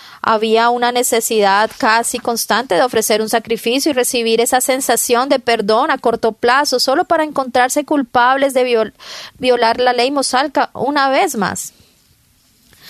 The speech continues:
¿Existió algo llamado perdón en el Antiguo Testamento? ¿El verdadero perdón? Sí, lo hubo, porque en la ofrenda al sacrificio de animales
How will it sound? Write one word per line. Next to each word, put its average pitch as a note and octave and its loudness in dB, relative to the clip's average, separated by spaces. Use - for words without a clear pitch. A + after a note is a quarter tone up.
¿Existió A#3+ -2
algo C4+ 2
llamado B3 0
perdón A#3 0
en C4 -6
el C4+ -2
Antiguo A3+ -2
Testamento? A#3 -4
¿El C4 -2
verdadero A#3 0
perdón? B3 -2
Sí, D#4+ 0
lo C#4+ 4
hubo, C#4 2
porque C4+ 0
en C#4+ 0
la C#4 2
ofrenda C#4 0
al D#4+ -2
sacrificio C4+ -2
de C#4 2
animales C4 0